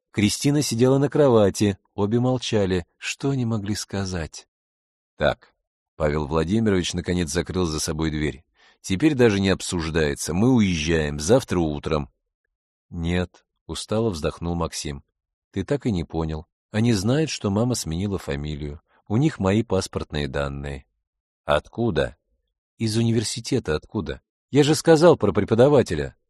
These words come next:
Так что нам не спрятаться от них ни в Курске, ни где бы то ни было еще. Они все равно найдут нас. И что тогда? Уедем к бабушке в Иркутск, а дальше? К троюродным родственникам на Камчатку?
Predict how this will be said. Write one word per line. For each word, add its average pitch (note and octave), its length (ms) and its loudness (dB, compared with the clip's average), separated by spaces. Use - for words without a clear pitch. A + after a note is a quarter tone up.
Так C3+ 140 4
что D#3+ 120 0
нам D#3 140 4
не D#3 80 2
спрятаться D3 640 4
от A#2 140 -2
них C3 200 0
ни C#3 140 4
в - 120 -2
Курске, D3+ 460 0
ни C3 140 4
где C3 180 4
бы C3+ 100 0
то D3 120 0
ни D3 140 2
было C#3 180 4
еще. C3+ 500 2
Они B2 240 4
все D#3 180 4
равно D3 320 8
найдут B2 540 4
нас. G2 360 0
И A#2+ 100 2
что F3 180 4
тогда? A#2+ 440 6
Уедем D#3+ 380 6
к D#3 40 0
бабушке E3+ 440 4
в B2+ 60 6
Иркутск, - 520 -2
а A#2+ 100 6
дальше? A#2 500 4
К - 100 -20
троюродным D#3 800 6
родственникам D3+ 600 2
на D3 100 2
Камчатку? D#3 640 2